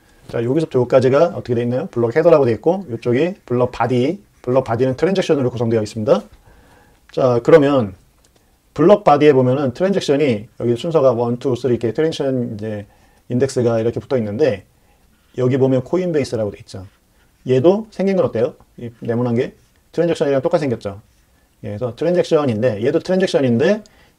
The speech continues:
이거를 맨 처음에 있는 이 트랜잭션은 이렇게 이름을 따로 붙입니다. 코인베이스라고. 그래서 코인베이스 트랜잭션이라고 부르고,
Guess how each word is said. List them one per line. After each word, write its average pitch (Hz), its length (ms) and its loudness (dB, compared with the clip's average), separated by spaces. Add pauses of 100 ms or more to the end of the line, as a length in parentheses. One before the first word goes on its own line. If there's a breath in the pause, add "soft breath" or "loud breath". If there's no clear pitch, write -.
이거를 139 420 6
맨 131 240 2
처음에 165 460 4
있는 131 260 0
이 123 100 0
트랜잭션은 135 520 -4
이렇게 120 200 -4
이름을 127 280 0
따로 175 180 2
붙입니다. 110 320 -6
코인베이스라고. 120 720 -2
그래서 98 180 -16 (320 soft breath)
코인베이스 175 540 2
트랜잭션이라고 143 640 0
부르고, 113 420 -2